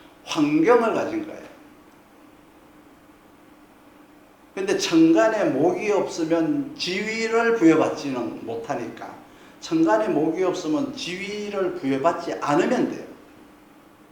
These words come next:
그러니까 운이 어디냐에 따라서 그곳에 가서 생활하면 돼요. 이거를 이제 사계절로 나누면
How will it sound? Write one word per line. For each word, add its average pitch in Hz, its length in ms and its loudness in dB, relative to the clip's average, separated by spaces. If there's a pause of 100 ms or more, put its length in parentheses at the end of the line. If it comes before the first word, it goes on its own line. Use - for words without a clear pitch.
(2500)
그러니까 185 280 0
운이 233 600 -2
어디냐에 202 680 2
따라서 156 880 0 (220)
그곳에 180 420 -2
가서 202 460 -2
생활하면 180 800 -2
돼요. - 120 -14 (2500)
이거를 190 580 0
이제 143 200 0
사계절로 190 1120 0
나누면 135 760 -4